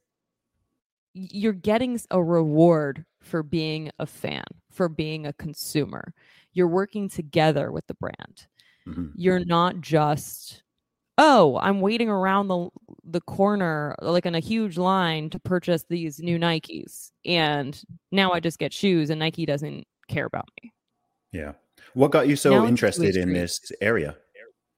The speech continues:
Speaker 1: If we're honest, I
Speaker 2: Mm-hmm.
Speaker 1: think I just got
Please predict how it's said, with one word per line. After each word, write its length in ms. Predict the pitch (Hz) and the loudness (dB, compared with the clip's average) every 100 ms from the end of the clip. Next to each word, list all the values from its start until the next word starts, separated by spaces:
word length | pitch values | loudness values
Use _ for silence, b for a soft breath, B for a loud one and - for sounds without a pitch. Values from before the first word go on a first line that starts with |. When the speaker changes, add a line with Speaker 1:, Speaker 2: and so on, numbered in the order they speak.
| _ _ B B B - | _ _ B B B -8
Speaker 1:
If 100 | - | 4
we're 140 | 180 | 8
honest, 720 | 202 277 147 190 - - - - - | 8 6 2 -2 -6 -14 -18 -8 2
I 260 | 170 170 | 4 4
Speaker 2:
Mm-hmm. 100 | 170 - | 2 -2
Speaker 1:
think 200 | 247 208 | -4 0
I 140 | 160 | 0
just 260 | 160 160 - | 0 -6 -2
got 220 | 156 | -2